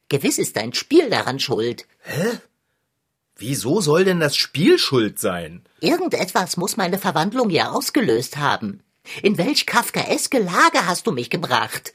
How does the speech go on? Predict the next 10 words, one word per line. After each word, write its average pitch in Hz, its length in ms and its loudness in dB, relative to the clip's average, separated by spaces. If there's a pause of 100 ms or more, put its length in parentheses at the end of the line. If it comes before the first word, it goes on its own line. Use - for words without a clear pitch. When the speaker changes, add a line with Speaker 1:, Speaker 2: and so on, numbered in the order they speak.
Speaker 2:
Ja, 87 220 -8
Kater, 82 440 -12 (180)
toll. 117 340 -2 (160)
Es 131 140 -6
ist 160 100 -4
immer 220 200 4
dasselbe. 104 500 0 (180)
Irgendetwas 190 580 2
läuft 120 260 0
schief 269 340 0